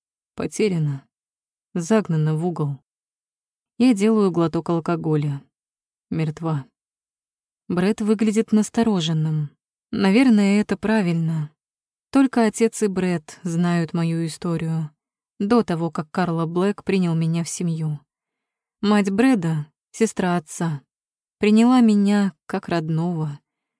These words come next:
Брэд всегда уважал свою мать и прислушивался к её советам.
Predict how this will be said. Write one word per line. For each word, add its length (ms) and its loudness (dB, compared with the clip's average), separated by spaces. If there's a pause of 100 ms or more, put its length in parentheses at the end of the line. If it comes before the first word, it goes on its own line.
(360)
Брэд 240 2
всегда 420 0
уважал 440 0
свою 340 -4
мать 400 -4
и 80 -6
прислушивался 840 -4
к 100 -12
её 260 -2
советам. 640 -4